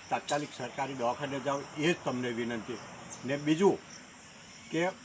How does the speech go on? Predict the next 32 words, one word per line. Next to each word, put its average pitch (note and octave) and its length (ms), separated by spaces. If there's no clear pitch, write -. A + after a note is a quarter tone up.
મારું C3+ 480
જોઈને E3+ 320
તમે D#3 300
સાપ D3+ 300
પકડવાની D#3+ 440
નકલ C#3+ 320
ના B2+ 140
કરશો, G2 420
કારણ D3+ 260
કે E3+ 160
મેં D3+ 220
પ્રોફેશનલ C#5 580
ટ્રેનિંગ D#3 400
લીધેલી C3+ 420
છે - 180
અને D3+ 360
મને D3+ 240
વર્ષોનો - 460
અનુભવ C3 440
છે A#2 200
કે D#3+ 120
સાપ D#5 280
તેના D3 240
કયા D3+ 320
મૂડમાં D3 440
છે D3 160
ને D#3 220
શાંત - 520
છે D3 180
કે D3+ 200
ગુસ્સે A#2+ 400
છે C3 200